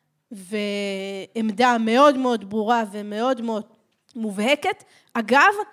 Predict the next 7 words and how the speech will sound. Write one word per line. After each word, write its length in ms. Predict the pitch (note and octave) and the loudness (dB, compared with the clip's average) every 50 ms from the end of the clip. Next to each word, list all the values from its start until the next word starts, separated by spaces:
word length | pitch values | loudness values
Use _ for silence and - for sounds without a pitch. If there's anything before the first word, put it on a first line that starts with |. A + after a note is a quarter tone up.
| _ _ _ _ _ _ - | _ _ _ _ _ _ -4
אני 200 | B3+ B3+ C4+ C4 | -2 0 2 2
לא 160 | B3+ D4+ D#4+ | 4 4 4
בטוחה 540 | G4 G#4+ G4+ - E4+ C#4 - - C#4+ C#4 C#4+ G4 - - _ _ _ | 2 2 -4 -8 -10 -12 -6 -2 0 0 0 -2 -4 -10 _ _ _
שהם, 560 | - - - - B3+ B3 B3 B3 B3 B3 A#3+ A#3+ _ _ - | -8 -6 -4 -2 0 0 0 -2 -2 -4 -8 -12 _ _ -6
אה, 180 | B3+ B3 A#3+ A#3+ | -4 -4 -4 -4
ימניים 840 | A#3+ A#3 B3+ B3+ B3 B3 A#3+ A#3+ A#3+ B3 A#3+ - D4+ F4 F4+ E4 C4+ | -4 -2 -2 0 0 0 -2 -4 -4 -6 -4 -2 -2 -2 -2 -2 0
בהכרח 680 | A#3 C#4 B3 A#3+ - A#3 C4 B3 C4+ C#4+ F4 - - | 0 0 -2 -2 -6 -6 -2 0 0 0 0 0 -6